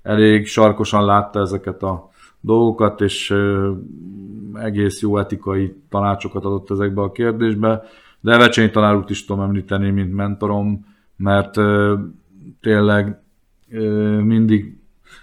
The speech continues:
meg lehet vele beszélni bármilyen ilyen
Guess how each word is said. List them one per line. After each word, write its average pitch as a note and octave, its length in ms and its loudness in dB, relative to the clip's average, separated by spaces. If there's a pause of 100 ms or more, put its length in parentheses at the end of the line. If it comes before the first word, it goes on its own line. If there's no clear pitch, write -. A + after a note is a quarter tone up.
(160)
meg G2+ 200 0
lehet G2 220 2
vele G2+ 180 0
beszélni F#2 460 -6
bármilyen F#2 600 -6
ilyen F#2+ 580 -12